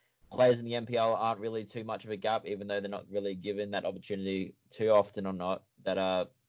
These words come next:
there's not too much of a step up if they're good enough. So, uh, the fact that a few more young players are getting a run for their,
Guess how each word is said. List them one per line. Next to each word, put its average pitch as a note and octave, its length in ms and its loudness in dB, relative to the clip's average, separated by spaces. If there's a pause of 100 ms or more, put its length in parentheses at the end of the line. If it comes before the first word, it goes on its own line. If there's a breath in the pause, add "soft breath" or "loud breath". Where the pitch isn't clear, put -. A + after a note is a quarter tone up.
there's G2+ 160 -2
not A2+ 240 -2
too A2+ 140 -8
much A2+ 160 -4
of G#2 80 -4
a G#2 40 -2
step G#2 200 0
up G2+ 160 2 (120)
if G2+ 140 -10
they're G#2 100 4
good G#2 200 -2
enough. F#2 340 -2
So, F#2+ 160 0
uh, F#2+ 280 4 (460 soft breath)
the - 80 -14
fact A2+ 220 0
that G#2+ 140 4 (160)
a F2 40 -10
few G#2+ 200 -6
more G2+ 280 2
young G2 240 -2
players G2+ 280 4
are F#2 40 -10
getting G2 220 0
a G2 60 -2
run F#2+ 240 -2
for - 100 -18
their, F#2+ 280 4